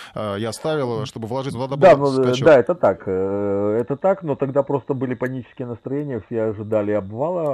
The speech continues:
Speaker 2: и абсолютно обоснованно обвала, и тогда было. Сейчас таких панических настроений уже нет.
Speaker 1: Кстати, а с, учитывая, ну, непростые отношения между нашими странами, в обменниках вот рубли-то они ещё там остались, и висят у тебя вывески, сколько стоит рубль. Раньше просто было три валюты: евро,
Speaker 2: Э,
Speaker 1: доллар, рубль.
Speaker 2: висят абсолютно во всех обменниках.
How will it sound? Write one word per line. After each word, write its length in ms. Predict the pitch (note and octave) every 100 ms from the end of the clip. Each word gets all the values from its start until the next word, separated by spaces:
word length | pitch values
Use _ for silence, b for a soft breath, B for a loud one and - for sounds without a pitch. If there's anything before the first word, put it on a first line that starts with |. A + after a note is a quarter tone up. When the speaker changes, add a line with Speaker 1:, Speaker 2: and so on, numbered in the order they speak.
| G2+ F#2+
Speaker 2:
и 40 |
абсолютно 500 | F#2 - G2+ F#2+ G2
обоснованно 520 | F#2 F#2+ - F#2 F#2 F#2+
обвала, 360 | G2+ C3+ D3+
и 80 | F#2+
тогда 240 | F#2+ G2
было. 280 | F2 E2+ E2 B B -
Сейчас 180 | C3+ D3
таких 280 | C3+ B2 -
панических 440 | G#2+ G#2 _ -
настроений 420 | F#2+ - F2+ F2+
уже 140 | F2+ F2+
нет. 160 | F2 - _ B B
Speaker 1:
Кстати, 260 | - F3+ C3+
а 80 |
с, 200 | B2 -
учитывая, 340 | C#3+ E3+ D3+ C#3+
ну, 160 | C#3+ -
непростые 540 | B2+ C3+ C3+ D3 D3+
отношения 360 | A#2+ A2+ B2+ A2
между 300 | G#2+ G#2 G#2
нашими 280 | G#2+ A#2 G#2+
странами, 440 | C#3 C#3+ B2 A2 G2+ A2
в 80 | A#2
обменниках 420 | C#3+ D3 A2 -
вот 100 | A2+
рубли-то 300 | C3 D3 A2+
они 140 | G#2+
ещё 180 | G#2+ A2+
там 180 | A2 G#2+
остались, 480 | A2 F#3+ D#3+ G#2+ -
и 40 |
висят 540 | F#2+ G2 G#2+ B2 F3+ B2
у 40 |
тебя 140 | A2
вывески, 400 | G2+ B2+ C3+ -
сколько 220 | - G#2+ -
стоит 180 | G#2
рубль. 320 | A2+ C3+ A2+ A#2
Раньше 200 | D3 -
просто 220 | C#3+ C#3
было 140 | C#3
три 160 | C3 C#3+
валюты: 320 | A2+ A2 A2+
евро, 260 | A#2+ C#3+ C#3
Speaker 2:
Э, 20 |
Speaker 1:
доллар, 260 | B2+ B2
рубль. 260 | B2+ A3+ G3+
Speaker 2:
висят 240 | A#3+ A3
абсолютно 560 | - - G3+ F3+ D3+ D3
во 280 | D3 E3 E3
всех 220 | G#3 F#3+
обменниках. 680 | D#3 C#3+ B2 G#2 A#2+ A2+